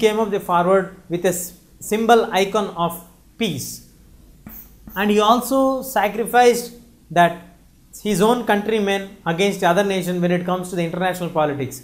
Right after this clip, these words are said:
Like, many of the Tamilians who settled in Sri Lanka started to fight against the Sri Lankan government, asking them to recognize them as the citizens of the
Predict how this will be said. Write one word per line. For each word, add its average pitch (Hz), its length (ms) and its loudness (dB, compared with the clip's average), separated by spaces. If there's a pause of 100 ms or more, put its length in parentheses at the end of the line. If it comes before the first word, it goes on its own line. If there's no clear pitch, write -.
(260)
Like, 175 600 -2
many 214 180 0
of 240 100 0
the 226 60 -2
Tamilians 220 640 0 (300)
who 202 120 -2
settled 208 380 -2
in 214 80 0
Sri 214 160 -4
Lanka 208 380 4
started 202 300 2
to 202 60 -6
fight 185 220 0
against 202 320 -2
the 180 100 -4
Sri 190 120 -4
Lankan 202 280 -2
government, 180 500 0 (340)
asking 190 240 -4
them 196 180 -4
to 185 100 -2
recognize 190 460 -4
them 185 200 -6
as 170 260 -2
the 165 80 -4
citizens 180 420 -2
of 170 200 0
the 165 100 -2